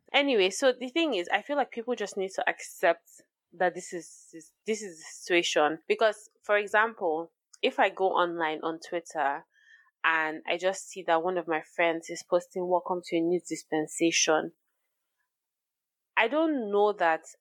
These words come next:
I would, okay, if it's someone that I felt was very, very close to me, I will message them. I'm not that person. I wouldn't be stewing in my heart and not confront them. So I would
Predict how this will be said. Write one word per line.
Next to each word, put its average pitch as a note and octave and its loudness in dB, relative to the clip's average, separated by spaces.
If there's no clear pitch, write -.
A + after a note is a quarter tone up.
I F3 4
would, E3 -8
okay, E3 -8
if F#4 2
it's G3+ -4
someone A3 4
that F#3 4
I E3 2
felt F#3+ 0
was E3 -6
very, F3+ 4
very F3 2
close E3 -6
to E3 -8
me, D#3+ -10
I F3+ 6
will G3 2
message G#3+ -2
them. D3+ -4
I'm G3 2
not A3+ 2
that F3 2
person. D#3 -4
I F3+ 6
wouldn't A3 -2
be D#3+ -18
stewing F#3 0
in E3 2
my D3+ 2
heart D#3+ 2
and D#3+ -2
not F3+ 0
confront F3 -2
them. D3+ -2
So - 0
I A#3 6
would B3 0